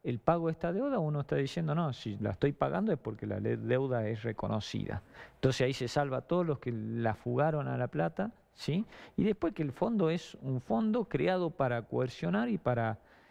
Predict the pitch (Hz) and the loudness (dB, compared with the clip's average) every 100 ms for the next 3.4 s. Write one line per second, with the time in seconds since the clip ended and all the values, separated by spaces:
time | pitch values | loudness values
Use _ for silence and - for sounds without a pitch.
0 | - - 117 - 123 - 139 139 135 151 | -14 -2 -2 2 0 0 0 2 0 0
1 | 214 220 160 123 139 170 165 - 127 131 | 0 2 0 0 0 0 -2 -4 -2 0
2 | 190 202 196 113 - _ - 139 190 - | 0 2 2 0 -6 _ -2 2 2 2
3 | 277 294 185 123 | 0 2 0 -2